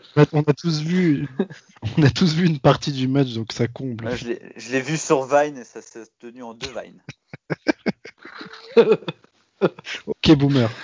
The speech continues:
Speaker 2: Pardon.
Speaker 1: Bon, bah, je, je pense qu'on a fini avec, euh, ce podcast, hein. Euh, on reviendra certainement la semaine prochaine, sauf si on est mort entre-temps, ce qui est quand même fort probable, on va pas se mentir.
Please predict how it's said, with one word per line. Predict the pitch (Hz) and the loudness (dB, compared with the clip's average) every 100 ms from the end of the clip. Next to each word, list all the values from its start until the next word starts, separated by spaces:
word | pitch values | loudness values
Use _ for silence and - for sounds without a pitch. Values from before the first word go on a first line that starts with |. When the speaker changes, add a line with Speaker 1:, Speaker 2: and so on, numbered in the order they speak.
| - - _ _ _ _ - _ 185 139 | -18 -20 _ _ _ _ -20 _ -14 -4
Speaker 2:
Pardon. | 131 127 | -2 0
Speaker 1:
Bon, | 147 | 2
bah, | 202 202 | 2 2
je, | - _ _ | -4 _ _
je | - | -6
pense | - 180 - | 4 4 6
qu'on | 170 | 6
a | 160 | 8
fini | - 170 175 170 | 6 4 6 8
avec, | 151 147 - | 8 8 6
euh, | 139 135 135 135 | 6 8 8 6
ce | 131 147 | 4 0
podcast, | - 139 - 165 170 - | 0 -2 4 4 4 2
hein. | 139 147 143 | 0 0 -2
Euh, | 127 117 113 | -2 -4 -6
on | 113 117 | -6 -6
reviendra | 117 117 127 123 127 | -4 -2 0 2 2
certainement | - - 127 127 | 0 0 0 2
la | 127 | 0
semaine | 117 131 | -2 -6
prochaine, | 113 127 - 139 | -8 -2 0 0
sauf | - 143 | 0 0
si | - - | 0 -2
on | 123 | 2
est | 127 | 2
mort | 139 139 | 4 4
entre-temps, | 127 - 131 156 151 | 2 0 -2 0 -2
ce | - | -4
qui | - | -4
est | 113 | -2
quand | 110 | 2
même | 131 127 | 2 2
fort | - 120 | 0 0
probable, | - 135 139 135 | -2 0 2 2
on | |
va | 117 113 | -2 -4
pas | 113 | -4
se | - | -6
mentir. | 127 135 196 | -8 -6 -4